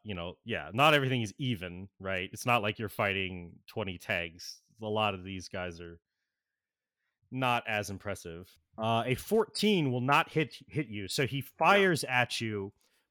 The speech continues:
Speaker 1: but the bullets actually kinda, like, they're glancing blows. They do hit you,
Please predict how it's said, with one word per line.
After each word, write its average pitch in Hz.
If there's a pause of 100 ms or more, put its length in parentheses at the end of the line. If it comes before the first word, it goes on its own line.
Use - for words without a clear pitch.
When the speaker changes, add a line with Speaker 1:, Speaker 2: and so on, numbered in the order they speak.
(120)
Speaker 1:
but 135 (100)
the 143
bullets 156 (240)
actually 147
kinda, 139
like, 123
they're 120
glancing 120
blows. 87
They 113
do 123
hit 131
you, 262